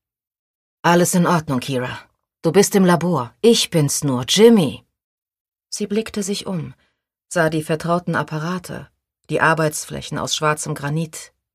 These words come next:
ihre Tasse in Griffweite und begann sich zu entspannen.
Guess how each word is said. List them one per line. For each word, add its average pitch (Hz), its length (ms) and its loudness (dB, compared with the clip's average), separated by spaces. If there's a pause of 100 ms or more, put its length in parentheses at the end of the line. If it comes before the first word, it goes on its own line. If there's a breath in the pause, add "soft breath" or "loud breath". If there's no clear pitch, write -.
(120)
ihre 180 220 -2
Tasse 185 340 -6
in 135 140 -8
Griffweite 131 680 -10 (720 soft breath)
und 190 340 -4
begann 185 360 -2
sich 175 280 -4
zu - 140 -8
entspannen. 151 640 -8